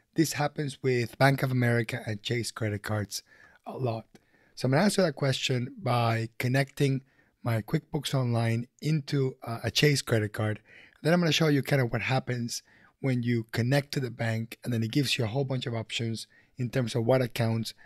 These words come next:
you can connect. And then I'm gonna show you how they need to be configured in the chart of accounts in order for all these sub accounts or credit card user accounts to kinda be part of one unified account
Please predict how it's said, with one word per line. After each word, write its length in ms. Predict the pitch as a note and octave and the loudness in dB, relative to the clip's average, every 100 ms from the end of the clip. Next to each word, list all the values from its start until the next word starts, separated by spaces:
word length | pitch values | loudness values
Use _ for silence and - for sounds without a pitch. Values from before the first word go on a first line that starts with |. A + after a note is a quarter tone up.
| - _ | -20 _
you 120 | B2+ | 2
can 180 | C3 A#2+ | 2 0
connect. 420 | - A#2 A2+ G#2 | -2 -2 -2 -2
And 100 | A#2 | -2
then 80 | C3 | 0
I'm 60 | D#3+ | 0
gonna 140 | C#3+ | 0
show 200 | C#3 B2+ | 0 0
you 300 | A#2+ A#2+ A#2+ - - _ | 0 0 -2 -6 -20 _
how 220 | - D#3 | 0 2
they 140 | D#3 C#3+ | 4 2
need 160 | C#3+ | -2
to 80 | - | -4
be 140 | B2+ A#2 | -6 -4
configured 640 | A2+ A2 - C3 A#2+ A2+ - | -4 -2 0 0 0 -4 -2
in 160 | D#3 | 0
the 100 | D#3 | 0
chart 240 | D3 C#3+ C3 | 0 0 0
of 80 | B2+ | -4
accounts 500 | - A2+ A2 A2 - - - _ | -4 -2 0 -2 -6 -16 -20 _
in 120 | B2 | 0
order 160 | B2+ C3 | 2 2
for 140 | A2+ - | 0 -6
all 300 | A#2+ D3 D3+ | 0 2 2
these 340 | C#3+ C#3 - - _ _ - | -2 -2 -6 -14 _ _ -16
sub 280 | - F3+ | 0 0
accounts 400 | D#3+ - C#3+ C3 | 2 0 2 2
or 80 | B2 | -2
credit 280 | - D3 C#3 | 0 2 2
card 160 | C3 C3 | 0 0
user 240 | C#3+ C3+ | 0 -2
accounts 400 | B2 A#2+ A2 - | -4 -2 -2 -4
to 60 | - | -4
kinda 340 | C#3 C3+ B2+ - _ _ _ _ _ B2+ | -2 0 -2 -10 _ _ _ _ _ -2
be 140 | C3+ | -2
part 320 | - C#3+ D3 | 2 6 8
of 160 | B2+ - - | 6 2 -4
one 340 | B2+ C#3+ D3+ | 4 6 6
unified 480 | C3+ C#3+ C3 C#3 A#2 | 4 2 0 -2 -4
account 480 | A2+ E3+ C#3+ C3+ | 0 2 4 2